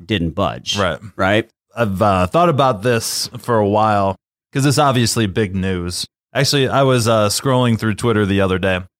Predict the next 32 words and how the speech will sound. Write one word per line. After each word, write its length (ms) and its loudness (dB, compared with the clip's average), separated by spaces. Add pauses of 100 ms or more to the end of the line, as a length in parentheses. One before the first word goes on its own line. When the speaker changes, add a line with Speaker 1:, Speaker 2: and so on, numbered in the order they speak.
Speaker 2:
and 560 2
I 240 0
saw 300 0
a 60 -2
picture 580 -2
of 440 2
a 160 0
mall 480 2 (300)
<laughs> 280 -6
from, 260 0
like, 220 2
nineteen 420 0
ninety-five. 760 0
Speaker 1:
Yeah. 220 -6 (180)
Speaker 2:
And 100 -2
remember 300 2
they 120 2
used 180 0
to, 80 0
like, 240 0
drive 400 0
cars 480 0
into 260 -2
the 120 -4
mall 440 0
and, 460 -2
you 80 -6
know, 120 0
display 440 -2
Speaker 1:
Oh, 100 4
Speaker 2:
them? 160 2
Speaker 1:
yeah. 360 0